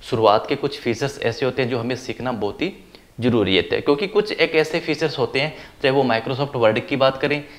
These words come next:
चाहे Microsoft Excel की बात करें, कुछ features हैं जो similar होते हैं, यानी कि same होते हैं, लेकिन कुछ एक feature ऐसे होते हैं जब जैसे जैसे हम इसके tab के option पे बढ़ते जाते हैं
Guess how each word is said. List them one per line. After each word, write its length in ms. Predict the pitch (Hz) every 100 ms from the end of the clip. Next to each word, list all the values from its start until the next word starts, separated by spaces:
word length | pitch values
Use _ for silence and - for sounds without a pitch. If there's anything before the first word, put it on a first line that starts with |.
| -
चाहे 140 | 147 131
Microsoft 600 | 110 107 131 143 - -
Excel 280 | 110 120 107
की 80 |
बात 220 | 104 82 -
करें, 160 | 110
कुछ 200 | - 190 -
features 340 | 151 160 -
हैं 80 | 139
जो 120 | 160 196 - - -
similar 380 | - 143 135 127 - -
होते 240 | 123 117
हैं, 140 | 76 - - - _ -
यानी 160 | 107 117
कि 100 | 156
same 280 | - 147
होते 240 | 139 101 139
हैं, 140 | - - - -
लेकिन 340 | 113 135 196 - - -
कुछ 160 | 208
एक 120 | 196 -
feature 320 | 160 143 170
ऐसे 240 | 131 139
होते 160 | 135 147
हैं 80 | 139
जब 240 | 143 -
जैसे 260 | 113 135 151
जैसे 240 | 135 147
हम 100 | 135
इसके 180 | 127 139
tab 300 | - 123 123 -
के 60 |
option 300 | 120 113 135
पे 100 | 127
बढ़ते 300 | 120 110 135
जाते 220 | 117 113
हैं 140 | 151